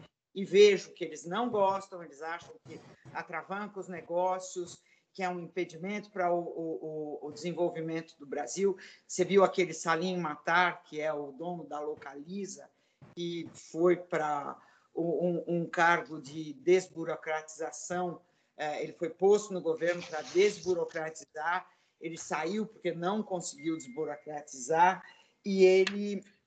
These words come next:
eh, ontem, ou antes de ontem, declarou, declarou que um dos empecilhos para o Brasil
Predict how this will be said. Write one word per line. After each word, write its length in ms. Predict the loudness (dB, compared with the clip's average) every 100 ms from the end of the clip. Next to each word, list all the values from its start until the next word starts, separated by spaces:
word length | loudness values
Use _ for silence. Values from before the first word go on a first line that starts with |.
| 0
eh, 360 | 2 2 -2 -6
ontem, 480 | -6 -4 -6 -6 -8
ou 100 | -8
antes 180 | -16 -14
de 80 | -10
ontem, 300 | -10 -8 -8
declarou, 560 | -8 -8 -8 -6 -8 -10
declarou 760 | -12 -8 -6 -6 -4 -4 -4 -10 _ _ _
que 140 | -6
um 200 | -2 -2
dos 240 | 0 -2 -4
empecilhos 960 | -6 -6 -8 -8 -4 0 0 0 -4
para 220 | -2 -2
o 60 | 0
Brasil 580 | -2 -4 -4 -4 -4